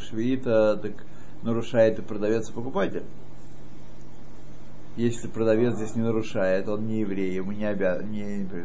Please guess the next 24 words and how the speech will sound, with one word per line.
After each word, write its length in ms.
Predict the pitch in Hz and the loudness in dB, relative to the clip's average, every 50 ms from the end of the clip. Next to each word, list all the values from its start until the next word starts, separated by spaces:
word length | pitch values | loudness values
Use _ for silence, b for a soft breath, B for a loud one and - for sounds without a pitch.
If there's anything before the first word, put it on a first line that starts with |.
| 92 92 | -4 -4
то 80 | 104 | -4
почему 260 | 101 104 104 - 123 120 | -4 -4 -4 -2 -2 -2
покупатель 500 | 113 113 101 98 156 165 165 147 117 104 | -2 -4 -2 0 0 0 0 0 -2 -2
не 80 | 98 | -2
нарушает? 480 | 92 90 90 - - - - - - - - - - - - - - - B B B B B B B B B - | -2 -2 -2 -4 -4 -4 -4 -4 -4 -4 -4 -4 -4 -4 -4 -4 -4 -4 B B B B B B B B B 0
Человек 220 | - 190 185 - | 0 0 2 2
приехал 440 | - 156 165 170 151 - 139 135 131 | 2 2 2 2 2 2 2 4 4
в 120 | 135 139 | 4 2
Италию, 460 | 131 127 110 98 92 90 85 - - - - - - - - - | 4 4 4 4 4 2 0 -2 -2 -4 -4 -4 -4 -4 -4 -2
так, 220 | - 120 135 135 - - - - - - - - - - - - 101 | 0 0 0 -2 -2 -4 -4 -4 -4 -4 -4 -4 -4 -4 -4 -2 0
и 300 | 117 127 139 147 151 139 | 2 4 4 4 4 2
покупает 720 | - 98 117 120 - 127 - 143 151 151 147 135 131 135 - | 0 -2 -2 -2 -2 -2 2 4 6 8 8 6 6 4 2
там, 480 | - 120 123 127 123 123 120 120 117 113 | 4 4 6 6 4 2 0 0 0 0
а, 240 | 107 104 101 98 | 0 0 0 0
авокадо 680 | 85 - 107 107 110 117 110 - 127 120 117 117 113 107 | 0 0 0 0 0 -2 0 2 4 4 4 4 4 4
восьмо-, 760 | 107 107 104 101 107 117 113 92 87 101 104 98 92 95 95 | 4 2 0 -2 -2 -2 -2 -2 -2 -2 -2 -2 -2 -2 -2
э, 20 | |
седьмого 500 | 95 - - 110 117 120 117 113 110 110 | -4 -4 -4 -2 -2 0 0 0 0 0
года, 320 | 107 107 98 175 - - - - - | 0 0 0 0 -2 -4 -4 -4 -4
на, 100 | 110 95 - - | -4 -4 -4 -4
на 60 | 98 98 | -4 -4
следующий 480 | - 120 113 107 101 98 98 - 107 | -2 -2 -2 -2 -2 -4 -4 -4 -4
год, 240 | 104 98 95 82 82 95 - | -2 -2 -2 -2 -2 -4 -2
так? 200 | 104 110 110 | -2 -2 -2